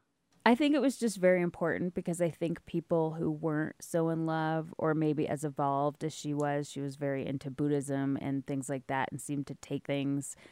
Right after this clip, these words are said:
in a gr-, very graceful way, but that either lesser evolved or lesser connected people would not even be aware enough to say something like that.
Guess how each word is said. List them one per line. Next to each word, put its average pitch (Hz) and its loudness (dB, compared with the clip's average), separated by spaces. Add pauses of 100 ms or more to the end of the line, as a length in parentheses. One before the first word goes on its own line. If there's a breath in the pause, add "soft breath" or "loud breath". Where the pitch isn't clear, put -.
(180 soft breath)
in 147 2
a 143 4
gr-, 139 -4 (120)
very 143 4
graceful 139 0
way, 202 -2 (380 soft breath)
but 170 6
that 143 4 (420)
either 185 10
lesser 196 8
evolved 170 4
or 151 4
lesser 147 2 (380 soft breath)
connected 170 4
people 139 2
would 151 2
not 156 2
even 156 0
be 143 0
aware 139 0
enough 135 -4
to 131 -10
say 139 -4
something - -8
like 175 -10
that. - -12